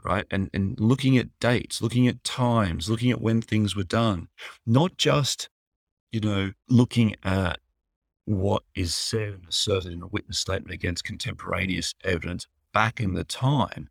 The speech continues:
but also looking at what have been the reactions and what have been some of the messages that have been <laughs> sent during the proceedings that were not caught by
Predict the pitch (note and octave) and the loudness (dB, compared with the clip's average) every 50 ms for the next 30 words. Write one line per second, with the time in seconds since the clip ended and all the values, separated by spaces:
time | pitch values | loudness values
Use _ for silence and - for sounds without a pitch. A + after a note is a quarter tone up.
0 | _ _ _ _ _ - G2+ - - _ - - - A3 B3+ C4 A#3+ - - - | _ _ _ _ _ -4 -4 -4 -4 _ -2 0 2 2 2 2 0 0 -2 -2
1 | - - D#2+ F2 G#2+ A2+ - _ _ _ _ _ - A2 A#2 C3+ - - B2 A#2+ | 0 2 4 4 4 4 2 _ _ _ _ _ -2 0 0 2 2 2 2 2
2 | A2+ G#2+ G2+ G2+ G2 F2 - _ - G#2+ A2+ F#2 G#2+ A2+ C3+ C3 C#3 C3+ B2 - | 2 4 2 2 0 -2 -4 _ -4 -4 -2 2 4 4 6 6 6 4 2 2
3 | - B2+ B2 B2 A#2+ G#2+ G2+ F#2 F#2 F#2 F2 G2+ A#2 F#3 - - - - - B2+ | 2 2 4 4 2 2 0 -2 -2 -2 0 0 0 0 0 0 -2 -2 0 -2
4 | G#2 - _ - - - - - _ - G#2+ G#2 G#2+ B2+ D#3+ D3 C#3+ D3 C3 B2 | -2 -4 _ -10 -8 -8 -8 -8 _ -6 -2 2 2 2 2 2 2 2 2 2
5 | - B2+ A#2 G#2 G2+ G2 G2+ G2+ A#2 - - C3+ B2 A#2 G2+ F#2 G2 F2 F#2 E2+ | 2 0 0 0 0 -2 0 0 -2 -2 -2 -2 0 -2 -2 -2 -2 -4 -6 -6
6 | - - G#2+ G#2 - - - - - - G#2+ G#2+ D#3+ - - - _ - - - | -4 -2 -2 0 0 0 -2 0 0 2 0 0 0 -4 -6 -10 _ -4 0 4
7 | A#2 C3+ E3+ G#3 G#3+ F3+ B2 G2 - - D#2+ - - C#2+ C2+ B1+ - - - - | 6 6 8 8 6 6 4 2 0 -2 -2 -2 -2 -2 -2 -4 -4 -8 -8 -10
8 | - - - - A2+ G2 F2 - A2 G#2+ G#2+ A2+ B2 C3 - - - A#2+ G#2+ G2+ | -10 -10 -6 0 2 2 4 4 4 2 4 4 2 0 -2 -2 0 2 4 2
9 | G2 - - F#2+ F#2 F#2 F#2 F#2+ F#2 | 2 0 -2 0 0 0 0 -2 -4